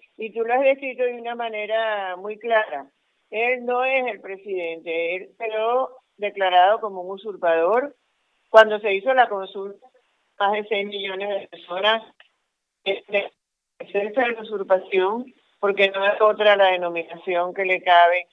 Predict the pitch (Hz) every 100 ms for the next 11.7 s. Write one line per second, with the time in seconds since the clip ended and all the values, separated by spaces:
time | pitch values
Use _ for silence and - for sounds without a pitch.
0 | _ _ - 196 196 196 208 196 202 233
1 | 254 - _ _ 208 214 220 220 240 196
2 | - - 226 202 190 - 196 196 214 220
3 | - 233 233 220 202 196 190 190 180 185
4 | 165 160 165 233 - _ _ - 185 190
5 | 190 202 175 202 175 185 214 214 202 214
6 | _ _ - 202 202 208 196 190 - 185
7 | 196 196 190 190 165 175 214 220 202 196
8 | 196 - - 214 214 208 220 233 233 196
9 | - 180 214 220 220 226 220 208 208 208
10 | 190 202 202 196 202 202 202 190 185 196
11 | 202 208 214 220 190 180